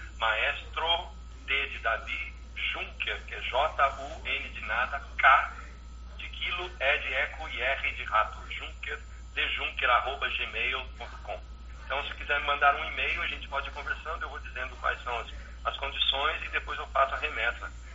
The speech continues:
Né? E se for aqui de Brasília, quem sabe entrega, a gente entrega direto, tá bom? E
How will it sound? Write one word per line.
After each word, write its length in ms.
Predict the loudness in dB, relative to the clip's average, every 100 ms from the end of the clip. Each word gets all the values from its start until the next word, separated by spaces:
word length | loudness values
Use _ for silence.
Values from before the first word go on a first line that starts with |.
| -4
Né? 140 | 0
E 80 | 0
se 80 | -2
for 160 | 0 0
aqui 120 | 0
de 80 | 0
Brasília, 440 | 2 2 2 -4
quem 160 | -6 -2
sabe 240 | 6 6 4
entrega, 400 | 0 2 2 -2
a 60 |
gente 260 | -8 -8 -10
entrega 300 | -2 0 0
direto, 420 | 0 4 4 2 -6
tá 60 |
bom? 240 | 0 0 -2 -12 -12 -12
E 40 | -10